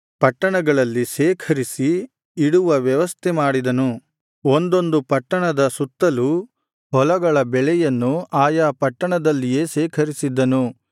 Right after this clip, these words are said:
ಯೋಸೇಫನು ದವಸ ಧಾನ್ಯವನ್ನು ಸಮುದ್ರ ತೀರದ ಮರಳಿನಂತೆ ರಾಶಿ ರಾಶಿಯಾಗಿ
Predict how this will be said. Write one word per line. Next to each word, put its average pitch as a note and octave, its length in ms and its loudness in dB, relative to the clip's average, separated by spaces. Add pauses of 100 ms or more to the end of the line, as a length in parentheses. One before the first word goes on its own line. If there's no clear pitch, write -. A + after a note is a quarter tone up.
(380)
ಯೋಸೇಫನು D#3 840 0
ದವಸ D3+ 300 2
ಧಾನ್ಯವನ್ನು D3 1080 -2 (180)
ಸಮುದ್ರ E3+ 480 0
ತೀರದ D3+ 380 0
ಮರಳಿನಂತೆ C#3+ 960 0
ರಾಶಿ D#3 680 -4
ರಾಶಿಯಾಗಿ C#3+ 1040 -2